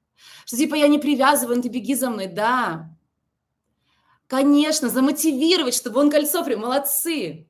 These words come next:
Замотивировать, смотрите, какой мотиватор. Епте. Вот в чем план-то у нее был. «Мне ничего от тебя не надо, и ты мне не надо, а уеду вообще подальше,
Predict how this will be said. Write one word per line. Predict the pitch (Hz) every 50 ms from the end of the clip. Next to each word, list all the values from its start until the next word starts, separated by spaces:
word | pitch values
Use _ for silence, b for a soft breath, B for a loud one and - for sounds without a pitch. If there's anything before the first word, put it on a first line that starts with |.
| _ _ _
Замотивировать, | 202 190 202 339 349 339 370 - - - 349 370 349 320 349 370 381 392 359 320 269 220 233
смотрите, | - 277 285 320 359 370 370 370 - - 294
какой | - 262 254 - 320 302
мотиватор. | 226 254 262 - 302 285 311 320 311 285 247 - 196 185 - - _ _ _ _ _ _ _
Епте. | - 247 311 339 330 330 - - 427 440 427 - - - _ _ _ _ _ _ b b b b b b b b b
Вот | - 220 254 370 392 427 415
в | -
чем | - 320 320
план-то | 294 294 339 370 392 370 - 294
у |
нее | 269 254 254 247
был. | 208 - 311 302 240 185 160 165 - _ _ _ _ _ _ _ _ _ _ _ _ _ _ _ b b b b b
«Мне | 220 233 269 320 381 381
ничего | 370 370 - - 349 359 370
от | 370 370
тебя | 339 330
не | 311 311 311
надо, | 285 277 269 262 247 190 - 165 - - _ _ _ _ -
и | 302 302
ты | 302 359 359
мне | 339 330 330
не | 320 311 320
надо, | 302 277 269 269 277 269 214 190 196 - - b b b b - -
а | - 262 285 277
уеду | 320 311 294 294 349 339 - 330
вообще | 320 320 320 - 320 320
подальше, | - 311 240 254 247 254 269 254 - - - - - - -